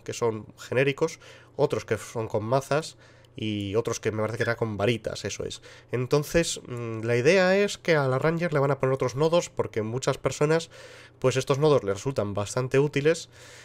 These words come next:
y me imagino que lo pondrán en la zona entre la Ranger y la Sadu. Eso, pues, está por ver. Pero esto va a ser bastante interesante de cara a determinadas builds.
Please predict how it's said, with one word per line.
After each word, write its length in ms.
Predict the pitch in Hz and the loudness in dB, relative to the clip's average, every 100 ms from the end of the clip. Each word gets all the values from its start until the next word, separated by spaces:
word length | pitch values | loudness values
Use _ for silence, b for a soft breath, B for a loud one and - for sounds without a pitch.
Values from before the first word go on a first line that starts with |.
| B | B
y 420 | - 131 117 110 104 | -8 -6 -4 -4 -2
me 140 | 110 | -2
imagino 420 | 117 110 - 160 | -2 -2 -2 0
que 60 | 143 | 2
lo 80 | 135 | 2
pondrán 340 | 120 120 135 | 0 0 2
en 80 | 135 | 0
la 80 | 104 | 0
zona 260 | 131 135 | 0 0
entre 240 | 120 110 104 | 0 -2 -2
la 120 | 101 | -2
Ranger 300 | 113 123 135 | -2 0 0
y 40 | |
la 140 | 107 95 | -2 -2
Sadu. 380 | 113 95 92 - | 0 0 -4 -8
Eso, 380 | - 104 123 113 | -8 -2 -2 0
pues, 160 | 110 - | -2 -6
está 240 | - - | -4 -4
por 180 | - 101 | -2 -4
ver. 180 | - - B B B - | -6 -10 B B B 0
Pero 640 | 120 117 107 104 98 98 98 - | 2 4 4 4 2 0 -4 -6
esto 180 | 127 - | -4 -2
va 60 | 131 | 0
a 20 | |
ser 100 | 131 | 0
bastante 320 | 117 - 117 | 0 -4 -4
interesante 460 | 113 113 120 113 131 | 0 0 0 0 -2
de 80 | |
cara 200 | 101 113 | 0 0
a 40 | 107 | 0
determinadas 520 | 101 107 110 104 - | -2 -6 -6 -6 -6
builds. 280 | - - | -12 -14